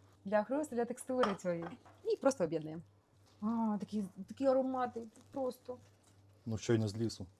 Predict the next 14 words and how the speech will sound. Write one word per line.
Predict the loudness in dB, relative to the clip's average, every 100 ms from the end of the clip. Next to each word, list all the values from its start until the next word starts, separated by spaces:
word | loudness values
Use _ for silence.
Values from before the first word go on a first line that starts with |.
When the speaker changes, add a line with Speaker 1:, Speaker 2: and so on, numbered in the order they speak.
| -12 -6
Speaker 1:
М. | -4 -4 -8 -10 -12 -18 -20 _ _ -20 -20 -20 -4 4
Ручками | 6 6 4 8
це | 6
висобирала. | 8 8 10 10 6 -2 _ -10 -10 -10 -16 -20 -20 -8 0
Speaker 2:
І |
цими. | 4 6 6 2 -6 -8 6 8 8 6 -2 -12 -16 -18 -18 -20 0
Speaker 1:
Я | 2
вам | 4
скажу: | 4 4
от | 4 4
знайшли | 2 4 6
один | 4 4
грибочок, | 6 6 6 2 0
е, | 0 2 2